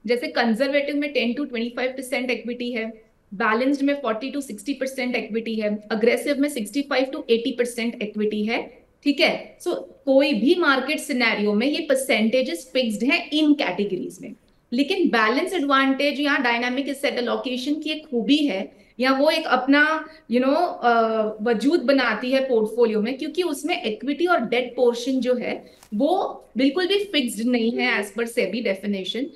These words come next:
Zero to hundred percent equity या zero to hundred percent debt, ये इसका allocation होना चाहिए। अब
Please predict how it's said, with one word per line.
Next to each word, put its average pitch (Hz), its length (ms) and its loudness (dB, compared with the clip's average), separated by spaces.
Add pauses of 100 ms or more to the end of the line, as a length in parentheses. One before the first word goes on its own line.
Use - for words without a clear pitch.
(300)
Zero 320 180 2
to 381 80 0
hundred 277 340 2 (120)
percent 285 260 0
equity 269 380 0
या 269 340 0
zero 254 160 -2
to 262 120 -2
hundred 233 380 0 (120)
percent 247 300 -2
debt, - 400 -2 (380)
ये 311 200 2
इसका 277 400 0
allocation 262 560 0
होना 254 300 2
चाहिए। - 360 -12 (360)
अब - 420 2